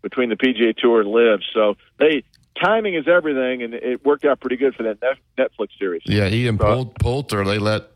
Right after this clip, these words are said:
Speaker 2: he was in, they were in his closet watching him pack. Uh,
Speaker 1: <laughs>
Speaker 2: you know,
Speaker 1: Yeah.
Speaker 2: I, I had no idea he was such a character. Uh, have you seen all the episodes, Doug?
Speaker 1: No, I haven't. Um, and it's funny, um,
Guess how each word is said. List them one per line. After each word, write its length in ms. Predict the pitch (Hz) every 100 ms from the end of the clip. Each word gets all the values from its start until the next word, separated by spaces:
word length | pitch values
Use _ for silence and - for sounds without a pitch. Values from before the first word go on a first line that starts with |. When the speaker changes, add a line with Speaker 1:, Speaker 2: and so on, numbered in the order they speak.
| _ -
Speaker 2:
he 420 | 92 65 107 110
was 160 | 139 107
in, 120 | 101
they 120 | 107 127
were 120 | 120
in 80 | 113
his 160 | 98
closet 520 | - 107 143 110 87 -
watching 340 | 98 113 110
him 160 | 92 82
pack. 560 | - 135 113 80 - -
Uh, 600 | 98 98 95 92 92 85 - - - -
Speaker 1:
<laughs> 440 | - - - - -
Speaker 2:
you 80 |
know, 120 | 110 131
Speaker 1:
Yeah. 240 | 120 143
Speaker 2:
I, 120 | 190
I 40 | 170
had 180 | 180
no 140 | 139 139
idea 320 | 131 123 127
he 100 | 123
was 180 | 113 -
such 220 | 113 110
a 60 | 87
character. 840 | - 113 113 92 - 107 98 -
Uh, 280 | 95 95 -
have 160 | 120 139
you 100 | 170
seen 240 | 151 143
all 140 | 139
the 140 | 123 117
episodes, 500 | 120 113 98 80 76
Doug? 320 | 78 73 73 - - _ _ _ - -
Speaker 1:
No, 160 | 196 208
I 140 | 190
haven't. 520 | 190 226 190 131 -
Um, 300 | 135 131 135 -
and 200 | 143 143
it's 140 | - -
funny, 360 | 208 196 143
um, 500 | 123 123 120 117 113